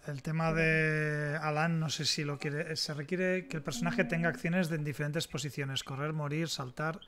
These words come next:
Speaker 1: ¿Hay que dibujar el personaje en diferentes posiciones?
Speaker 2: Es recomendable, también depende del tiempo que tengas. Si te dan una semana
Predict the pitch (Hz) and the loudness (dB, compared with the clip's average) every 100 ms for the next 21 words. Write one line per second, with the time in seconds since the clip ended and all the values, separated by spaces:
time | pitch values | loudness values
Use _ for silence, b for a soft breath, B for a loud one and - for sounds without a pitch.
0 | B B - 147 190 170 160 151 147 - | B B -8 0 2 2 0 0 -2 -4
1 | 147 - 143 - 143 143 139 139 - 139 | -4 -2 -2 -2 -4 -4 -6 -6 -6 -6
2 | 127 - 143 226 - - B B B B | -6 -4 -2 -2 -4 -10 B B B B
3 | B B B B - - - - - - | B B B B -16 -20 -20 -20 -20 -2
4 | 226 233 294 311 226 202 185 180 180 180 | 0 0 2 2 4 4 2 0 -6 -4
5 | - 196 196 220 220 220 214 208 208 226 | 0 2 2 2 0 0 0 0 -2 0
6 | 208 190 180 180 180 - _ _ _ _ | -2 -4 -8 -10 -14 -20 _ _ _ _
7 | - - - 214 208 196 202 202 208 220 | -20 -18 -6 0 0 2 0 0 -2 -2
8 | 220 - 208 208 208 208 254 | -2 0 0 0 -2 -8 -10